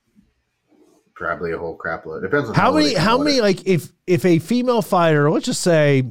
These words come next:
Speaker 2: their U F C contract, let's just say in a twelve-month period, they make a hundred thousand dollars. I mean, that's a, probably too big of a number. Let's just use that as a, a general figure.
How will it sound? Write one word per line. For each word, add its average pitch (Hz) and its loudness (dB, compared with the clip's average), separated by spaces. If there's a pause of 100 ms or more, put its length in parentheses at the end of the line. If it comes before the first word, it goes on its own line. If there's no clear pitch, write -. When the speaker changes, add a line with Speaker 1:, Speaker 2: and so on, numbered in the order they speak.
Speaker 2:
their 143 2
U 156 6
F 147 0
C 151 0
contract, 131 0
let's 175 -4
just 196 -4
say 160 4
in 143 -4
a 135 2
twelve-month 156 0
period, 123 2 (680)
they 147 4
make 135 2
a 104 0
hundred 107 0
thousand 101 -6
dollars. - -12
I 147 -8
mean, 175 0
that's 170 2
a, 131 0
probably 117 -2
too - -6
big 107 -6
of 107 -10
a - -12
number. 113 -2
Let's 175 0
just 139 0
use 151 2
that 139 4
as 123 0
a, 120 0
a 123 -6 (160)
general 123 0
figure. 107 -6